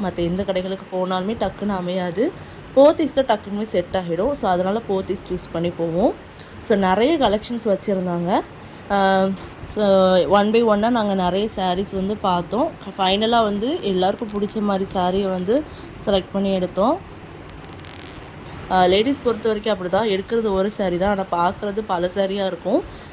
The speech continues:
So, அப்படி பார்த்து செலக்ட் பண்ணி நாங்க எல்லாருக்கும் பிடிச்ச மாதிரி, எல்லாருக்கும் பிடிச்ச மாதிரி, அவளுக்கும் பிடிச்ச மாதிரி ஒரு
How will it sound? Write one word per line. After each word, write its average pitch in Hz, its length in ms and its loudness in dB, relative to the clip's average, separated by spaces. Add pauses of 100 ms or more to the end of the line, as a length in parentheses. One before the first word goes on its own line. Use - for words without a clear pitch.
So, 220 140 2
அப்படி 269 360 4
பார்த்து 233 460 2
செலக்ட் 196 320 -2
பண்ணி 202 340 0 (140)
நாங்க 190 260 -2
எல்லாருக்கும் 208 480 0
பிடிச்ச 202 260 -4
மாதிரி, 190 340 -2
எல்லாருக்கும் 185 520 -4
பிடிச்ச - 160 -12
மாதிரி, 196 200 -2
அவளுக்கும் 220 540 -4
பிடிச்ச 175 220 -6
மாதிரி 170 180 -2
ஒரு 214 100 -2